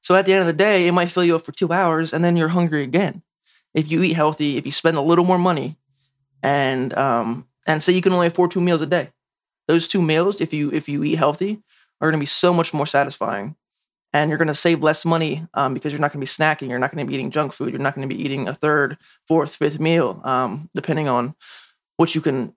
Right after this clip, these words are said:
do financially. Um, it, it's, it's really,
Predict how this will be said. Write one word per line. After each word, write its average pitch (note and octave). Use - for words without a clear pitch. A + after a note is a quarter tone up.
do D3+
financially. C#3
Um, B2+
it, -
it's, -
it's D#3
really, F3+